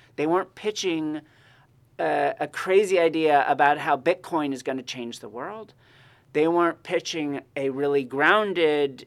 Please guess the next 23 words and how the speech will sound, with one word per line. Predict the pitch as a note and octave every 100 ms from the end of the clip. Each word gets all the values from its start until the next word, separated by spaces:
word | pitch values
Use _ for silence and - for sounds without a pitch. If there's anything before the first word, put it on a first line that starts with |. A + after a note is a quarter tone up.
| _
in | C#3 C3
the | B2
lab | C3+ F3+ G#3 G3 F#3 E3 D#3+ C3+
but | C#3+
abstracted | C3+ C3+ - D3+ D#3 D#3 C3
from | - C3+ B2+
real | C3 C3
life | F3 F#3 - -
idea | D3+ D3 D#3 D3+ D3 -
about, | C#3+ C3+ B2+ B2+ -
"Here's | - F#3 F3+
what | F3 D#3+
I | D3+
could | C#3+
do | C#3 C3
under | A#2+
perfect | - A#2+ - -
conditions." | A2+ D#3 F3 - E3+ F3 - _ _ _ _ -
Every | D#3 F#3 A3
one | F#3+ D3+
of | D3+
these | C3 A#2+ B2+ B2+ A#2+
was, | A2+ G#2 G#2 A#2 B2+